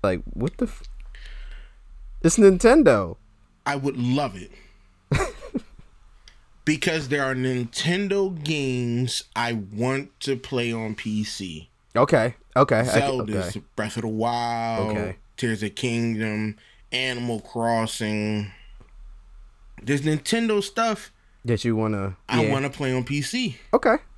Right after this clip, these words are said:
Speaker 2: Even if you don't get a full acquisition, can y'all sit down and talk about
Speaker 1: Something.
Speaker 2: a port?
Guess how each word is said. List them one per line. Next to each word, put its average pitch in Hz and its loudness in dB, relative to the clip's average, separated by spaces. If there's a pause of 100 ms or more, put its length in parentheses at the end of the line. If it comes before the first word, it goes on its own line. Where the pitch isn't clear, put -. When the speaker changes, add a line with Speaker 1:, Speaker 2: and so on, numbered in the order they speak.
(1700)
Speaker 2:
Even 240 0
if 180 -2
you 196 0
don't 170 0
get 131 0
a 117 -2
full 127 0
acquisition, 117 -4 (140)
can 151 -6
y'all 285 -6
sit - -4
down 123 -2
and 92 -10
talk 135 -2
about 113 -2 (180)
Speaker 1:
Something. 113 6 (140)
Speaker 2:
a 107 -2
port? 196 -4